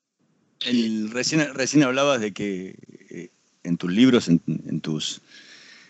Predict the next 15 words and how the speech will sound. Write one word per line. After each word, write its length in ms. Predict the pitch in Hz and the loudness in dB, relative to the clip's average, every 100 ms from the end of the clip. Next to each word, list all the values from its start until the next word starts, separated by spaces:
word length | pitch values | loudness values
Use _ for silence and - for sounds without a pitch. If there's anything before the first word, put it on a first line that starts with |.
| _ _ | _ _
en 120 | 92 | 4
tus 120 | 92 - | 4 4
cuentos 400 | 127 127 123 107 | 6 6 6 0
se 80 | |
repiten 640 | 101 98 113 92 104 98 90 | -2 0 0 4 6 6 6
una 220 | 90 107 | 6 6
y 40 | 107 | 6
otra 220 | 104 104 | 6 4
vez 100 | 110 | 4
tus 200 | 110 101 | 2 -2
obsesiones. 840 | 87 98 90 120 104 90 87 - | -4 -4 2 4 6 2 0 -2
¿Cuáles 260 | - 120 120 | 2 2 4
son 120 | 117 | 4
esas 240 | 98 92 | 4 -2
obsesiones? 720 | 98 92 92 98 87 80 - | -4 -4 -4 -2 0 -2 -4